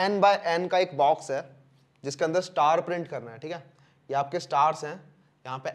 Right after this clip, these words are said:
एक्स लिखा हुआ है, but आप इनको स्टार अज्यूम कर सकते हो। तो आपको n by n का एक बॉक्स बनाना है जिसके अंदर आपके स्टार प्रिंट होंगे। तो सिंपल सा यार ये प्रोग्राम आपका basically एक लूप है, जो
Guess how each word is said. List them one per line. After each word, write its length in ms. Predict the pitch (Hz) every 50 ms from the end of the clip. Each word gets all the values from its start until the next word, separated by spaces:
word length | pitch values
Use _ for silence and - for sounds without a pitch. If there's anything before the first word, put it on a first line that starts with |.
| - 160
एक्स 180 | 170 - - 151
लिखा 200 | 143 143 - 151
हुआ 80 | 151
है, 60 | 151 143
but 160 | 147 143 147
आप 160 | 143 143 147
इनको 180 | 147 147 151 151
स्टार 280 | 143 - 147 139 147
अज्यूम 280 | 143 139 123 139 143 143
कर 120 | 139 135
सकते 260 | 131 147 131 135 -
हो। 100 | 131 - - _ _ _ _ _ _ _ _ _ -
तो 60 | -
आपको 320 | 165 160 160 160 - 220 - - 170
n 180 | 175 180 185
by 100 | 185 185 180 175
n 180 | 175 170 160
का 80 | 175 170
एक 180 | 180 170 156 135
बॉक्स 300 | 143 151 165 - - 156
बनाना 260 | 156 147 131 131 143
है 60 | 151
जिसके 220 | 143 147 139 - 147
अंदर 160 | 139 143 139
आपके 220 | 135 131 139 170
स्टार 320 | 147 - - 143 127 135 139
प्रिंट 260 | 139 139 131 127 110
होंगे। 200 | 113 113 110 113 120 - _ _ _ _ _ -
तो 60 | 175
सिंपल 380 | 175 - 202 185 175 208 226 220
सा 140 | 226 226 208
यार 200 | 190 185 190 190
ये 100 | 190 190
प्रोग्राम 460 | 196 196 180 170 156 160 165 175 208 - - - - - _ _ -
आपका 300 | - 143 147 147 - 196 185
basically 480 | 170 175 160 180 185 156 180 190 196 - - _ - 180
एक 240 | 185 196 196 - 180
लूप 320 | 165 165 185 196 - 190
है, 140 | 180 208 - - - - _ _ _ _ _ _ _ _ _
जो 560 | - 135 127 143 175 180 175 175 170 - -